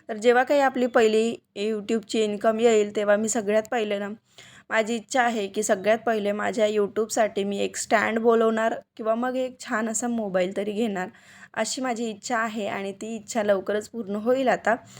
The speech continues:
तर ना आता मस्त अशी भेंडी याच्यामध्ये टाकून दिलेली आहे आणि भेंडी मॅरिनेट करताना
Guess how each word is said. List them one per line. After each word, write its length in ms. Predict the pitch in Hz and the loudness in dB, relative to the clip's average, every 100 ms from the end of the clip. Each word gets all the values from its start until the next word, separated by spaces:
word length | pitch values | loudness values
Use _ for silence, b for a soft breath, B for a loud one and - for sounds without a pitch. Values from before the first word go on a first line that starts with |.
| B B B - | B B B 0
तर 160 | 214 208 | 0 2
ना 180 | 233 277 _ _ _ _ _ _ _ _ - | -4 -6 _ _ _ _ _ _ _ _ -8
आता 380 | 214 - 233 240 | -2 4 4 4
मस्त 300 | 226 220 247 | 0 0 2
अशी 200 | 247 254 | 2 2
भेंडी 320 | 277 226 226 | 2 2 4
याच्यामध्ये 500 | 233 220 220 208 208 | 2 4 2 2 0
टाकून 460 | 208 220 - 233 254 | 2 0 0 -4 -2
दिलेली 300 | 240 208 208 | -4 -2 -4
आहे 240 | 208 214 | -2 -2
आणि 200 | 196 202 | -2 -2
भेंडी 400 | 214 208 202 226 | -4 -4 -4 -4
मॅरिनेट 460 | 226 214 208 214 - | -2 0 -2 -4 -2
करताना 400 | 220 190 208 | -2 0 -2